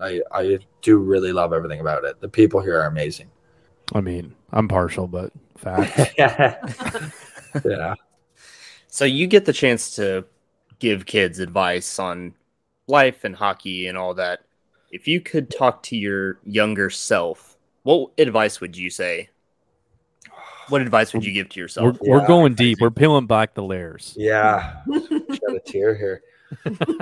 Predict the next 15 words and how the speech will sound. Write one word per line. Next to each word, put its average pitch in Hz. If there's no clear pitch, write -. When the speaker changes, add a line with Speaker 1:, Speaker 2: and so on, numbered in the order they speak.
Speaker 1:
Uh, 120
I 135
know 143
I 127
would, 143
I 127
would 151
say 139
probably 127
the 123
same 123
thing. 113
Ninety-nine 113
percent 110
of 107